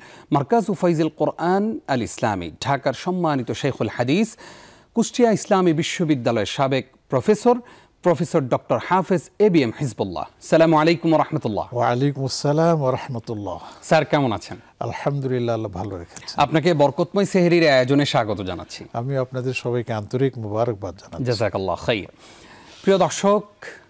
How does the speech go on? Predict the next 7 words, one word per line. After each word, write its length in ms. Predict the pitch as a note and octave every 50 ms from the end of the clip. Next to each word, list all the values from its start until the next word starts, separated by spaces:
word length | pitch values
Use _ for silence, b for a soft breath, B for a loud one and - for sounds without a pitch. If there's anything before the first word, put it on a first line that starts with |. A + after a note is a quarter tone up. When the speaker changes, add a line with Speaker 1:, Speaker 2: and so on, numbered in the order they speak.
| _ _ _ -
Speaker 1:
আমাদের 240 | C3+ B2+ C3+ B2+ C3
সঙ্গে 340 | - - C3+ B2+ B2 B2 A#2
রয়েছেন 440 | A#2 G#2+ G#2+ - - E3 F3 F3 - -
আরও 180 | A#2+ B2+ D#3
একজন 260 | E3+ D#3 C3+ D#3 D3
বিদগ্ধ 480 | A#2+ A#2 G#2+ G#2 G#2 G#2 - - A#2+ G#2
স্কলার। 420 | - - - - F#2+ F2+ E2+ E2